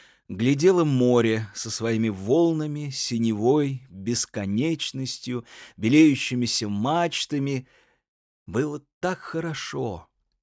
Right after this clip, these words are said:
Грохольский читал фельетон незнакомца и после каждых десяти строк взбрасывал свои голубые глаза на Лизину спину. «Прежняя любовь, страстная, кипучая», светилась в этих глазах.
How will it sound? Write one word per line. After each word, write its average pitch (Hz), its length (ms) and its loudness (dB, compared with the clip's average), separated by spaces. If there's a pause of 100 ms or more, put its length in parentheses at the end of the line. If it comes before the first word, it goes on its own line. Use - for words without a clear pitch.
(300)
Грохольский 123 640 -6
читал 113 400 -6
фельетон 110 640 -2
незнакомца 113 1000 -4 (240)
и 117 80 -4
после 127 340 -6
каждых 117 440 -4
десяти 120 360 -6
строк 123 500 -2
взбрасывал 117 680 -2
свои 113 320 -2
голубые 110 500 0
глаза 104 480 -2
на 113 160 -2
Лизину 107 460 -6
спину. 85 680 -12 (600)
«Прежняя 143 840 -2
любовь, 117 920 -4
страстная, - 1300 -6
кипучая», 113 1080 -6 (500)
светилась 98 720 -6
в 98 40 -8
этих 95 280 -8
глазах. 90 760 -10